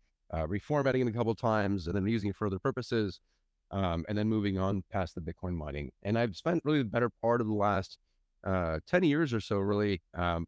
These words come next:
after that, right? So actually thirteen years now, really trying to understand how,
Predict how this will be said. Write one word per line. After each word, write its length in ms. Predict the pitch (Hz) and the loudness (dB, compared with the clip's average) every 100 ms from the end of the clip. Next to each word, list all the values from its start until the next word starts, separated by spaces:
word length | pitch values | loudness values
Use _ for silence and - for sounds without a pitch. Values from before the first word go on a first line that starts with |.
| - | 0
after 280 | 110 - 98 | 0 0 -2
that, 180 | 78 | -2
right? 120 | 82 78 - | -2 -6 -8
So 120 | 69 | -14
actually 160 | - 95 | -12 -4
thirteen 300 | 135 143 107 | -2 -2 -2
years 180 | 90 85 | -2 -2
now, 220 | 87 80 - _ _ _ _ - | -4 -6 -8 _ _ _ _ -6
really 320 | 117 143 170 | 0 2 2
trying 280 | - 139 147 | 0 -2 -2
to 80 | 135 | -2
understand 420 | 120 - 117 107 | -4 -2 -2 -2
how, 560 | 110 107 113 113 113 | 0 0 0 0 -2